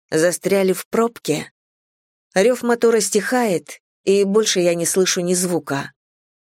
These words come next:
Куда бы мы ни приехали, здесь очень,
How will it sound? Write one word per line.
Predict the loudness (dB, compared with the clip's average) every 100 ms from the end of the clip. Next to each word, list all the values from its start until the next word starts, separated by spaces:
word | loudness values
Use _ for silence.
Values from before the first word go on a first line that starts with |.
| _
Куда | 0 2 2
бы | 2 0
мы | 0
ни | 0
приехали, | 0 0 2 0 -2 -2 -2 -6 _ _ _ -6
здесь | -4 0 0 0 -6 _ _ -2
очень, | 0 0 -2 -2 -4 -8